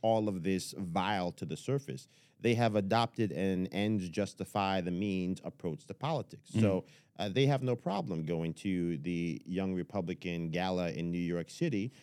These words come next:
Speaker 1: and yelling racial epithets at Rob Smith or myself
Speaker 2: Mm-hmm.
Speaker 1: because somehow the ends justify the means. So
Speaker 2: Mm-hmm.
Speaker 1: those same people who are members of the press will write an article about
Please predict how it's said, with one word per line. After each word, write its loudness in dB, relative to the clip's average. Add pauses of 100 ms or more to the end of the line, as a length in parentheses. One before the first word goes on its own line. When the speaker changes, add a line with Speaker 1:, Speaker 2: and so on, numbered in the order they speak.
(200)
Speaker 1:
and 4
yelling 4
racial 2
epithets -2
at 2 (240)
Rob 2
Smith -2
or 2
myself -4
Speaker 2:
Mm-hmm. 4
Speaker 1:
because 6
somehow 2
the 0
ends 0
justify -4
the -2
means. 0
So 6
Speaker 2:
Mm-hmm. 2
Speaker 1:
those 4
same 2
people 2
who 4
are 4
members 4
of 2
the 0
press -6 (340)
will 10
write 6
an 4
article 0 (320)
about 6